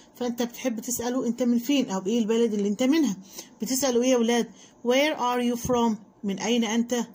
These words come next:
طبعًا هو بيرد يقول إيه؟ "I'm from Egypt"، أنا من مصر. "I'm from America"، أنا من أمريكا. "I'm from China"، أنا من الصين. أوكي؟ وخدنا طبعًا الكلمات والكابلري اللي خاصة بالليسونز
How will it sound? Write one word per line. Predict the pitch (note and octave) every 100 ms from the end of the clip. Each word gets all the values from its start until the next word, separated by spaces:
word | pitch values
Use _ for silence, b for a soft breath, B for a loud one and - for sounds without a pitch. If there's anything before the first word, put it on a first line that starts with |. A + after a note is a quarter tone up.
| - - B B
طبعًا | B3 B3+ A#3
هو | B3
بيرد | G#3+ A3+ G#3+
يقول | G#3 G#3
إيه؟ | A3+ A#3 - B B
"I'm | F3 F3+ -
from | A#3 G#3
Egypt"، | A#3+ D#4+ A#3+ F#3 - - - G3+
أنا | F#3+
من | G3 G#3
مصر. | C4 A#3+ G3 - - B B -
"I'm | F#3 F#3
from | A#3 A3+ - - _ -
America"، | B3+ C#4 A#3+ - F3+ - - -
أنا | F3+
من | D#3+ -
أمريكا. | G3+ A#3 C#4+ C4+ F3+ F3+ - -
"I'm | F#3+
from | F#3+ A#3+ A3+ G#3 -
China"، | C4+ B3+ C4 G3+ F3 - -
أنا | E3+
من | F3+ G3+
الصين. | - - C#4+ A#3+ F3+ B B B
أوكي؟ | F3+ B3+ E4 E4+ B B B
وخدنا | - C4+ C4+
طبعًا | C4 C#4
الكلمات | C4 - G3+ G#3+ B3
والكابلري | B3 G3+ - A#3 B3 B3
اللي | A3+ G#3
خاصة | F#3+ A3+ A3 A3+
بالليسونز | G3+ G3 G#3+ A#3 C#4 E4+ -